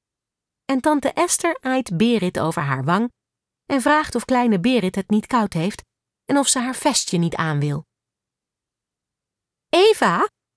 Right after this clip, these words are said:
roept tante Esther, "haal het vestje van Berit eens." "Dat kan ze toch zeker zelf wel halen"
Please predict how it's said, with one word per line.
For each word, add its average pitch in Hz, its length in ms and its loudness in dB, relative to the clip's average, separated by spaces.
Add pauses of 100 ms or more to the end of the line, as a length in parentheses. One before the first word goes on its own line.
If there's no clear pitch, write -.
(100)
roept 170 420 -2
tante 156 280 -2
Esther, 151 400 -4 (840)
"haal 311 220 0
het 330 140 -2
vestje 349 420 0
van 277 180 2
Berit 233 380 2
eens." - 440 0 (1700)
"Dat - 160 -14
kan 247 180 -2
ze - 100 0
toch - 140 -4
zeker 220 360 -2
zelf 240 400 2
wel 170 220 2
halen" 151 420 -4